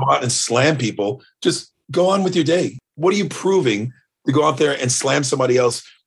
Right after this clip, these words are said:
that's trying to make a living or really truly enjoys what they do, even if they can't do it to the, uh, the levels expected of them? That's not up to you. It's up to that person to decide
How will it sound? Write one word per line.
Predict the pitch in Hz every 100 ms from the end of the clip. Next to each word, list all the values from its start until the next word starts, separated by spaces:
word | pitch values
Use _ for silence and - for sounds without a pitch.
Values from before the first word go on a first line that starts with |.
| -
that's | 120
trying | - 139 131
to |
make | 123 117
a |
living | 113 120 120
or | 113 110 -
really | 123 135 139
truly | 135 - 135 135
enjoys | 120 123 120 120
what | 117
they | 120
do, | 117 127
even | 123 123
if | 123
they | 127
can't | 120 117 117
do | 110
it | -
to | -
the, | 110 110 107
uh, | 98 90 _ -
the | -
levels | 135 117 113 101
expected | - 107 95 92
of | 87 82
them? | 78 73 - - _ -
That's | 180 180 -
not | 185 - 185
up | 202
to | -
you. | 98 87
It's | 135 127
up | 135
to | - 123
that | 127 -
person | 143 147 160
to | 131
decide | 127 - 98 98 131